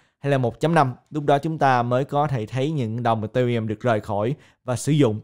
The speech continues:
Có nghĩa là đưa vào là một chiều mà thôi, không thể rút ra được. Cho nên những người nào mà tham gia vào staking bây giờ là những người mà có lòng tin rất mãnh liệt vào mạng lưới Ethereum. Tại vì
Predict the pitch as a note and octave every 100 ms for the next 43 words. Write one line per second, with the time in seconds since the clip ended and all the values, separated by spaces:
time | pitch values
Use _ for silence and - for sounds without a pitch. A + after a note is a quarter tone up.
0 | _ - D3+ C3 D3 C#3 D3+ D3+ C3 A2+
1 | G#2+ A2+ A2 - C#3 B2 C3 C3 A#2+ C#3+
2 | D3 E3+ C#3 A#2+ G#2 - _ - D3+ D3
3 | C3+ F#3+ D3+ C3 - D3 D3 C3+ B2 E3
4 | D#3+ D3 C3+ B2 A2+ A2 D3 C3 A#2 C#3+
5 | C3 A2+ C3 E3 C#3 D3+ C3 G2+ _ _
6 | - A#2+ A#2 A2+ G#2+ A2 B2+ D3 C#3+ C3+
7 | A#2+ G#2 G#2+ B2 C3+ B2+